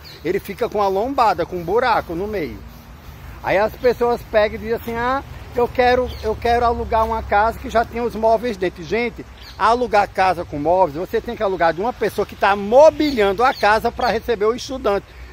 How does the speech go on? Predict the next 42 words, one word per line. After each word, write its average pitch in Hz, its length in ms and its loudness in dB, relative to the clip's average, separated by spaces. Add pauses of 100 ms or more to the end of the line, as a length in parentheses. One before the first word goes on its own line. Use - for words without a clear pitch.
Não 254 320 2
é 294 120 6
alugar 240 420 4
os 226 220 0
móveis 214 500 2
com, 214 140 -8
de 175 80 -8
um 202 80 -2
apartamento 196 720 -4
que 208 80 -14
já 226 120 0
foi 220 180 -2
usado. 185 580 0 (500)
Porque 190 320 -2
tem 196 180 -2
muita 185 680 -2
gente 170 400 -8
que 214 100 -16
prepara 170 560 -2
as - 140 -8
casas 165 420 -4
pro 202 160 -6
estudante 254 560 -6
aqui. 143 300 -10 (440)
Compra 147 280 -4
geladeira 139 540 -2
nova, 147 380 0 (360)
bota 131 240 -4
um 127 60 -10
fogão, 147 500 -6
bota 120 260 -10
o - 20 -12
botijão, 139 640 -8
bota 117 280 -6
a 139 60 -2
mesa, 147 360 -8
bota 110 260 -10
ar-condicionado, 131 720 -6
bota 123 280 -4
tudo 170 220 -10
pro 196 120 -12
estudante. 180 440 -10